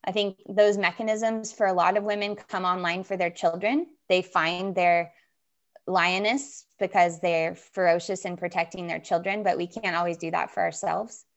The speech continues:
And then I think for me, the call of the wild is also something that's happening out there, like the, how the planet is communicating. And we are, of course, wild. We are animals, so we're not separate from nature.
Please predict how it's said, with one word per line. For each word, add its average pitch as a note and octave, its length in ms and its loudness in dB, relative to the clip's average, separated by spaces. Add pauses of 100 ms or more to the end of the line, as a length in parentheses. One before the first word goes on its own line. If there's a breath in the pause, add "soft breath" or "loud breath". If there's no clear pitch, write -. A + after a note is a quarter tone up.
(880)
And A3 220 2
then A#3 260 8
I A3 100 4
think A3 380 -8
for A3 120 -2
me, G3+ 260 -4
the G3+ 100 4
call G3 220 4
of G3 60 -2
the G3 100 0
wild F#3+ 280 4
is F#3 140 -2
also F#3 340 -2
something F#3+ 400 -8
that's F3+ 200 -8
happening F3+ 600 -8 (120)
out F3+ 200 0
there, F3+ 380 0
like F3 260 -2
the, F3 320 0
how F3+ 240 2
the F3 100 -2
planet F#3 540 -6
is F3 180 -8
communicating. F3+ 840 -10 (360)
And G#3 260 0
we A#3 180 4
are, A3 120 10
of G#3 120 4
course, G#3 340 2
wild. F#3 460 4
We F3+ 140 0
are F3 140 4
animals, F3 580 -6
so F3+ 280 -2
we're F#3+ 240 -2
not F3+ 220 -2
separate F#3+ 440 2
from F3 200 -8
nature. E3+ 420 -8